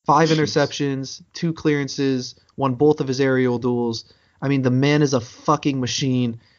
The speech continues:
Speaker 1: Was this the game where he officially reclaims his throne as the best one v one defender in the Premier League? I mean, there's absolutely no Chelsea bias in me saying that.
Speaker 2: <laughs> Uh, I mean, that's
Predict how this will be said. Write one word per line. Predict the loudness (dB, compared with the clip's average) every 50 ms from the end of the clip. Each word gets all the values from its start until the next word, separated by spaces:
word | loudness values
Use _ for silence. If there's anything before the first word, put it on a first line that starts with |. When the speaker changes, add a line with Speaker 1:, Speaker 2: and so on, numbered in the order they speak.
| _ _ _ -8
Speaker 1:
Was | -2 2 4 6 6 4 4 2 0
this | 2 4 4 4 2 -2 -2
the | -2 -2
game | 0 0 -2 0 0 0 0 0
where | 0 0 -2 -2 -2
he | -2 0 0
officially | -2 -2 -4 -4 -2 0 0 0 -2 -2 0 0 0 0
reclaims | -2 -2 -2 -2 -4 -6 -4 -4 -2 -2 -2 -2 -2
his | -4 -4 -4 -2
throne | -2 0 0 0 0
as | -2 -2
the | -2 0
best | 0 0 0 0 -2
one | -2 -2 -2 0
v | 0 0
one | 0 0 0 -2
defender | -2 -2 -2 -2 -2 -2 -2 -2
in | -2
the | -4
Premier | -4 -4 -2 0 0 2 2
League? | 4 4 4 4 2
I | 2
mean, | 4 4 4 4 4
there's | 4 4 4 2
absolutely | 2 0 -2 -2 -2 -2 -2 0 0 0 0 0
no | 0 -2 -2 0 2 0
Chelsea | 0 0 0 -2 -2 -2 -2 -4
bias | -4 -2 -2 -2 -2 -2 -4 -6 -6
in | -8 -6
me | -6 -6
saying | -6 -4 -4 -4 -4 -6 -8 -10
that. | -12 -12 -14 -20 _ _ _ _ _ -4
Speaker 2:
<laughs> | -4 -2 0 0 0 0 -2 -6 -10 -10 -18 -20 -20 -20 -20 -20 _ -6
Uh, | -2 -2 0 -2 -2 -4 -8 -12 -14 -14 -16 -16 -16 -14 _
I | -4 -4
mean, | -2 -2 -2 -2 -2 -2 0
that's | 0 -2 -2 -2 -8 -12 -12